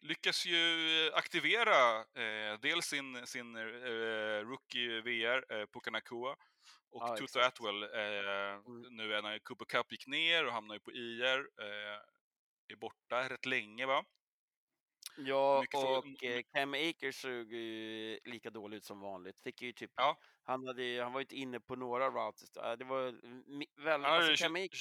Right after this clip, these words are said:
Speaker 1: tju-,
Speaker 2: är ju, ja,
Speaker 1: han hade
Speaker 2: inget
Speaker 1: tjugotvå
Speaker 2: bra.
Speaker 1: carries, eh, och, eh, tjugonio yards, och sen så fick han ju då en
Speaker 2: Ja.
Speaker 1: tröst-touchdown.
Speaker 2: Och de
Speaker 1: Men däremot då
Speaker 2: snittar typ
Speaker 1: Cook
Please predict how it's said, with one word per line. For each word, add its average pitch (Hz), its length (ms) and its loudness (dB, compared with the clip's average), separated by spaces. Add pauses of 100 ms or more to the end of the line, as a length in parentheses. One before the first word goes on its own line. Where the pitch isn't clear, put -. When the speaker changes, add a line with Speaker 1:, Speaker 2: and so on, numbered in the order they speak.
(120)
Speaker 1:
tju-, 127 60 -4
Speaker 2:
är - 40 -2
ju, 123 60 -4
ja, 117 80 -8 (1080)
Speaker 1:
han 113 180 -4
hade 160 40 0
Speaker 2:
inget 151 140 6
Speaker 1:
tjugotvå 160 240 0
Speaker 2:
bra. 165 60 4
Speaker 1:
carries, 151 520 6
eh, 120 720 6
och, - 260 -14
eh, 123 260 -8
tjugonio 120 340 -2
yards, 107 360 -2
och 104 140 -14
sen 107 120 -12
så - 60 -14
fick - 160 -10
han 104 100 -10
ju 98 60 -16
då 98 80 -16
en 131 80 -2
Speaker 2:
Ja. 131 80 -2
Speaker 1:
tröst-touchdown. 101 720 -8 (400)
Speaker 2:
Och 165 80 -2
de 156 80 -2
Speaker 1:
Men 147 80 -2
däremot 135 280 6
då 120 60 0
Speaker 2:
snittar 170 80 4 (120)
typ - 100 -6
Speaker 1:
Cook - 100 -8